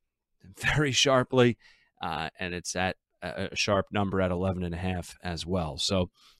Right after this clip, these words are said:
uh, let's move on to one more team we'll preview, uh, as Penn State was the focus, and we're looking at the two teams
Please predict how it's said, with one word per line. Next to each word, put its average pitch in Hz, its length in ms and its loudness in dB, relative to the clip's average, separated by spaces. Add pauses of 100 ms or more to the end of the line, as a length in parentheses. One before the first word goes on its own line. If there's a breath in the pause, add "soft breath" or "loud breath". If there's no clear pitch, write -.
uh, 92 120 0
let's 110 280 2
move 127 240 4
on 120 240 4
to 120 320 0
one 233 360 -2
more 180 240 2
team 110 320 0
we'll 104 120 2
preview, 95 640 4 (560 soft breath)
uh, 80 340 0
as 92 280 0
Penn 117 240 2
State 110 300 2
was 98 140 -4
the - 100 -18
focus, 107 560 0
and 92 200 -6
we're 95 120 -2
looking 101 260 2
at 98 160 0
the - 60 -14
two 131 300 2
teams 107 580 2